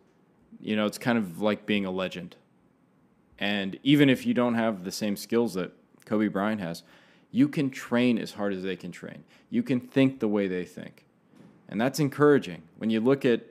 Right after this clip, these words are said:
if you're in business, like I always talk about, if you're looking at Elon Musk, maybe you don't have a company as big as his, but you can work just as hard, carry yourself in the same way. And you guys are the same type of person, even if his financial success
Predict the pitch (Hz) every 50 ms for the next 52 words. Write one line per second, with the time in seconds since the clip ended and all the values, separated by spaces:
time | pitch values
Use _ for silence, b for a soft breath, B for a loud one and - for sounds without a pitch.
0 | - _ - - - - 107 110 110 107 92 117 120 107 110 101 90 - 95 92
1 | 95 98 98 95 - 117 110 104 90 85 87 85 82 98 101 113 127 117 120 110
2 | 98 82 90 110 113 104 98 95 107 120 117 104 - - - - 113 131 139 160
3 | 139 135 123 123 127 113 113 110 - 131 135 131 127 107 98 90 82 98 92 92
4 | 87 - 95 92 90 87 - - _ B B B B B B B _ - 107 113
5 | 131 147 147 123 104 101 95 - - 117 113 - - 104 - - 95 98 101 92
6 | 82 85 - - b b b b b b - - 120 113 113 117 110 104 - -
7 | 101 95 90 - 98 95 85 - - 90 90 87 85 87 85 82 82 82 - b
8 | b b b b b b b - 98 98 92 90 90 87 85 - - - 113 113
9 | 104 120 120 117 110 110 110 107 107 104 - - - 113 107 110 110 107 - -
10 | 104 101 98 98 - - - 107 104 98 - 95 - - 104 110 104 104 104 98
11 | 101 - - - - - 101 107 101 98 95 - - - - - 104 104 101 98
12 | 98 92 - 110 104 - - 101 - - - 90 87 90 90 -